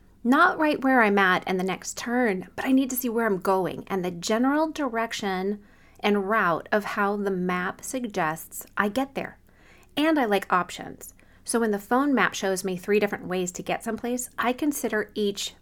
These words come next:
path regarding not only the time it's gonna take to get there, but do I enjoy the roads? Um, how much stop and go will there be? Uh, what is the speed limit? 'Cause I like faster speed limits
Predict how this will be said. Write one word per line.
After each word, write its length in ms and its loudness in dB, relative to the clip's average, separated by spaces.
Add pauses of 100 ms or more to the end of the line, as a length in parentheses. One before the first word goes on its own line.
path 480 0 (420)
regarding 680 4 (320)
not 200 2
only 200 4
the 120 2
time 340 2
it's 140 -8
gonna 200 -4
take 240 -8
to 80 -12
get 220 -4
there, 240 -4
but 240 -4
do 120 -6
I 80 2
enjoy 400 2
the 120 0
roads? 680 -2 (600)
Um, 260 2
how 140 0
much 200 0
stop 280 2
and 120 -2
go 340 2
will 240 0
there 160 -2
be? 340 -2 (480)
Uh, 180 0
what 180 6
is 140 4
the 80 2
speed 300 2
limit? 260 2
'Cause 140 -4
I 240 4 (240)
like 520 0
faster 400 2
speed 200 2
limits 540 2